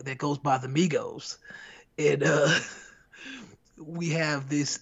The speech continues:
we have these segments where we call 'em Culture. And I believe we have two, two out there already, Culture One and Culture Two.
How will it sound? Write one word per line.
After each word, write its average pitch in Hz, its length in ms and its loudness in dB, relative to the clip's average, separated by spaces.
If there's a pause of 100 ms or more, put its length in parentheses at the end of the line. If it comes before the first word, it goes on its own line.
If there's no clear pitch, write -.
we 151 180 -2
have 143 200 0
these 139 180 -2
segments 143 400 0
where 139 120 -2
we 135 80 0
call 143 240 4
'em 131 120 -4
Culture. 165 540 0 (460)
And 143 100 0
I 135 60 0
believe 165 360 4
we 160 120 2
have 143 440 -2 (120)
two, 170 420 2 (480)
two 226 240 4
out 139 200 0
there 139 140 -6
already, 127 600 -6
Culture 143 380 -6
One 135 220 -2
and 123 120 -6
Culture 135 380 -4
Two. 147 420 4